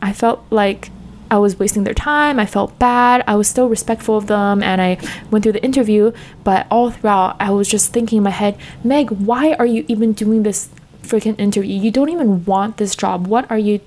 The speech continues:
doing?" And then after that interview happened, I reevaluated my whole spreadsheet <laughs> that I used to track on my job apps, and I was like,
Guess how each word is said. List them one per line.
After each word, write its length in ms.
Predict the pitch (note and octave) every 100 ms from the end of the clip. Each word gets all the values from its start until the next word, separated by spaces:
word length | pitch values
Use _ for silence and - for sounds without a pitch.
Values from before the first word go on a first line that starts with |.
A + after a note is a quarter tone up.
| -
doing?" 500 | G#3 A3+ A3 A#3 B3 _ - - - - - - -
And 140 | G#3+
then 160 | A3 A#3 -
after 320 | A3 C4 A#3+
that 220 | G#3 G#3
interview 340 | A3+ A3 G3 F#3
happened, 540 | G#3+ G3 - - A3+ - - - - -
I 460 | G#3 G3 G3 F#3+ F#3+
reevaluated 800 | F#3 B3+ C#4+ G#3+ G3+ G3+ G3 F#3+
my 100 | F#3
whole 220 | - G#3
spreadsheet 560 | - - G3+ - F#3+ G3
<laughs> 40 |
that 140 | F#3+
I 140 | A3 F#3+ -
used 180 | - A3
to 40 | G3+
track 240 | - G3+
on 80 | G3
my 80 | F#3+
job 220 | A#3 A#3
apps, 280 | A#3 A3+ -
and 240 | G3+ G3+ - - -
I 120 | G3
was 120 | G3+
like, 140 | G3